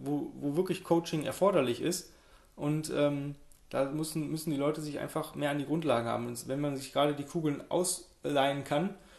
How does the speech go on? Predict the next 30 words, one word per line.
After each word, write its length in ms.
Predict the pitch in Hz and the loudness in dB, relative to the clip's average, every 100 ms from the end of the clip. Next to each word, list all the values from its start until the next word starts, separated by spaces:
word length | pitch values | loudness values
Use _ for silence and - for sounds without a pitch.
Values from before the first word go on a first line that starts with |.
| - - | -18 -8
und 100 | - | -2
eigentlich 320 | 135 156 135 | 0 -2 4
weiß, 320 | 131 180 185 | 6 6 4
wenn 80 | 147 | 2
man, 420 | 143 139 139 - - - | 0 -2 -6 -12 -18 -2
dann 240 | 139 147 | 0 2
sollte 240 | 139 151 170 | 2 2 2
man, 260 | 147 147 - - - _ _ - | 2 0 -4 -16 -20 _ _ -4
oder 160 | 120 | 2
weiß, 260 | 127 156 160 | 6 6 6
wie 40 | |
es 140 | 147 - | 2 4
geht, 160 | 165 | 4
dann 140 | 165 131 | 6 4
sollte 200 | 143 156 | 4 4
man 140 | 143 | 0
einfach 220 | 147 147 | 0 -2
üben. 340 | 160 180 131 - - - - | -2 -2 -4 -10 -20 -14 -4
Einfach 360 | 151 165 147 | -2 -2 -2
Kamera 380 | - 214 202 208 | 2 2 4 2
aufstellen, 580 | 180 180 - 180 185 185 - - _ - _ | 0 -2 2 4 4 -2 -12 -20 _ -20 _
paar 120 | - 151 | -2 0
Swings, 460 | - 196 214 - | 4 4 4 -2
paar 140 | - 143 | 0 2
Get-Ups 340 | 185 196 180 | 4 4 2
machen, 220 | 185 165 | 0 0
gucken, 400 | - 190 196 190 | -2 -4 -2 0
wie 80 | 170 | 0
sieht's 240 | 165 175 | 0 0
aus. 420 | - 147 131 - | 4 4 4 -4